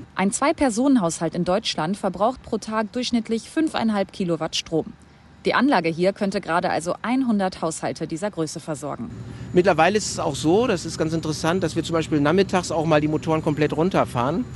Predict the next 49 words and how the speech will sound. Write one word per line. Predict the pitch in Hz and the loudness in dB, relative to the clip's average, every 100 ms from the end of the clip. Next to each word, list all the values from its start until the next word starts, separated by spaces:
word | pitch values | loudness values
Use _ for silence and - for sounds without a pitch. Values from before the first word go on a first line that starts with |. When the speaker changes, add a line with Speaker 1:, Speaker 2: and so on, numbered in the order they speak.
| - - 123 | -14 -8 0
Speaker 2:
weil | 139 | 2
eben, | 160 165 156 156 | 4 4 6 6
wenn | 139 151 | 6 6
jetzt | 147 - | 4 0
die | 123 | 2
Sonne | 147 180 | 4 4
scheint | - 170 170 156 | 2 2 2 2
oder | 127 | 0
es | 120 | 2
windig | 160 190 180 | 2 4 2
ist, | 180 175 - - - - | 2 0 -2 -12 -4 2
eh | 170 | 4
schon | 180 | 4
viel | 151 180 180 175 160 | 2 2 4 4 2
Strom | - 147 170 | 0 2 4
am | 160 139 | 2 2
Markt | 131 127 | 2 0
ist. | - 202 - - - - - | -2 -4 -4 -12 -14 -12 0
Und | 151 | 2
Biogasanlagen | 151 190 185 175 165 165 165 | 6 6 4 2 2 2 2
haben | 160 | 2
den | 160 | 2
Vorteil | 151 165 160 165 151 | 0 0 0 0 2
dann | 151 147 | 2 2
auch, | 143 139 - - - - - - - | 2 0 -4 -14 -14 -14 -14 -10 0
äh, | 135 143 | 0 4
Energie | 156 135 156 185 | 4 4 4 4
in | 147 | 2
Form | 151 151 | 4 2
von | 156 143 | 2 2
Gas | 143 135 | 2 2
zu | - | -2
speichern, | 123 143 139 131 104 95 95 | -2 2 2 0 -2 -4 -6
ne? | 113 | -4
Das | 143 131 | -2 0
heißt, | 139 135 | 0 0
wir | 139 | -4
fahren | 120 139 | -2 0
dann | 143 | 2
die | 139 | 2
Motoren | 135 143 135 | 2 2 2
runter, | 131 180 196 | 4 4 4
wenn | 165 139 | 2 2
kein | 147 147 | 0 0
Strombedarf | 123 135 143 123 135 135 - | 0 2 2 4 4 4 4
ist. | 240 - - - - - - - - - | 0 0 -6 -10 -14 -16 -16 -16 -8 4
Ähm, | 151 147 | 4 6
das | 135 123 | 2 0
Gas | 156 151 - - - | 4 4 4 -4 -8